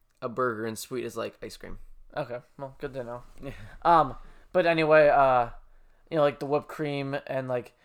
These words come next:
Speaker 2: nice kinda, like, cream cheese cream inside of it.
Speaker 1: Yeah.
Speaker 2: And then I just, like, uh, crust on the outside, folding over. It's very nice, and it kinda, you know, spills out the outside. Um, very, very good.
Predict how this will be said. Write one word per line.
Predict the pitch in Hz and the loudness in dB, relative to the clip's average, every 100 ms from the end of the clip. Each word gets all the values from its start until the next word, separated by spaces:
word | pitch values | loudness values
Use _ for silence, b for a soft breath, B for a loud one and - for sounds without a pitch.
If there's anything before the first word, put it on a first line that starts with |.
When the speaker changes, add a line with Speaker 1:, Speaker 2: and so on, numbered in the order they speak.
| b - | b -10
Speaker 2:
nice | 139 131 | -6 -6
kinda, | - 139 | -4 -4
like, | 127 131 | -4 -6
cream | - 143 135 | -12 -10 -10
cheese | - 139 123 | -10 -10 -12
cream | - 147 143 131 | -14 -10 -8 -8
inside | 127 - 139 135 | -10 -4 -2 0
of | 135 | 0
it. | 135 131 | -2 -4
Speaker 1:
Yeah. | 147 139 - - | -4 -4 -4 -6
Speaker 2:
And | 139 | -2
then | 135 | 0
I | |
just, | 131 - | 0 -2
like, | 127 - - | -4 -6 -6
uh, | 135 127 120 - - - - | -4 -2 -4 -10 -20 -20 -16
crust | - 143 - | -6 -6 -6
on | 143 | -8
the | 139 | -6
outside, | 135 135 143 | -6 -6 -8
folding | - 139 135 135 | -6 -10 -8 -6
over. | 131 127 131 b b b | -8 -8 -10 b b b
It's | 139 | -8
very | 127 135 131 | -4 -4 -2
nice, | 127 131 143 | -4 -4 -6
and | 131 | -10
it | |
kinda, | 143 127 - | -8 -8 -6
you | |
know, | 135 - - | -10 -12 -16
spills | - 170 160 | -6 -2 -2
out | 143 135 | -2 -4
the | 139 | -6
outside. | 127 127 - 139 135 - b b b b | -8 -8 -8 -8 -10 -14 b b b b
Um, | 135 123 117 110 _ _ _ _ | -6 -6 -6 -12 _ _ _ _
very, | 123 127 127 127 123 | -10 -6 -4 -6 -6
very | 127 123 | -8 -8
good. | 113 123 120 | -8 -12 -12